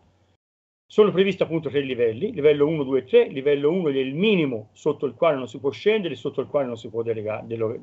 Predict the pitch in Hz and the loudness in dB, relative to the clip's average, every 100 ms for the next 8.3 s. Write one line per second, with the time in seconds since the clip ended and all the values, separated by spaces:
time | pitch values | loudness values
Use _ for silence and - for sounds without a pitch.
0 | - _ 131 117 110 110 165 185 _ _ | -16 _ -2 0 -2 -2 -6 -6 _ _
1 | _ _ 190 180 156 226 160 143 139 135 | _ _ 2 4 6 8 8 4 0 -6
2 | 120 175 131 - 147 127 123 165 147 - | -2 -2 -2 -4 -6 -4 -4 -2 -2 -4
3 | 113 113 - 127 120 113 113 131 117 113 | -10 -14 -10 -10 -10 -12 -10 -6 -6 -6
4 | 110 247 196 202 277 254 - _ - 160 | -2 0 2 6 6 6 0 _ 0 2
5 | 139 135 151 - 170 139 - 208 185 175 | 2 0 -2 0 -2 0 2 2 2 -8
6 | 165 180 190 160 170 - 143 151 - 139 | -6 -2 -2 -2 -6 -4 -6 -4 -6 -4
7 | 127 117 113 185 113 104 - _ _ _ | -4 -4 -2 -2 -2 -6 -10 _ _ _
8 | 143 117 113 | -4 -2 -8